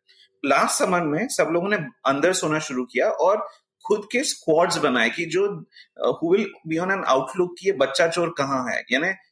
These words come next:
कोई है नहीं, मगर इतना डर हो गया था क्योंकि ये जो रूमर्स है इतने दिन से चल रहे थे। ऐसा नहीं था कि एक दिन रूमर आया और, और लोगों ने मारना शुरू कर दिया, ऐसा नहीं था। In fact,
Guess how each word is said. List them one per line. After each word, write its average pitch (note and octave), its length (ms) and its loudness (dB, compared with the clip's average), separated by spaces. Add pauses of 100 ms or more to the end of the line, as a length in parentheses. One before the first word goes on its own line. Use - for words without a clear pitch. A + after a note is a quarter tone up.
कोई G#3 140 2
है E3+ 180 0
नहीं, A3 160 0
मगर F#3 320 0
इतना G#3 300 -2
डर D#3 260 2 (460)
हो D#3+ 60 2
गया - 140 4
था F3+ 120 -2
क्योंकि - 360 -8
ये G#3+ 80 0
जो A3+ 100 2
रूमर्स G#3+ 480 -2
है G#3+ 160 2 (280)
इतने G3 180 0
दिन F#3 300 2
से - 140 2
चल B2+ 200 2
रहे G2+ 140 2
थे। - 100 0
ऐसा D3 220 2
नहीं G3+ 140 -2
था G#3+ 120 0
कि A3 260 -4 (260)
एक F3+ 240 4
दिन G#3+ 140 2
रूमर F3 360 0
आया C#3+ 280 4
और, F3+ 640 0 (320)
और F3+ 340 4
लोगों E3 300 2
ने F3 60 2
मारना C#3 320 2
शुरू C3+ 200 -4
कर A#2+ 120 0
दिया, A#2 160 2
ऐसा F3+ 160 -2
नहीं E3 160 -2
था। C#3+ 100 0
In C3 100 0
fact, F#3 180 0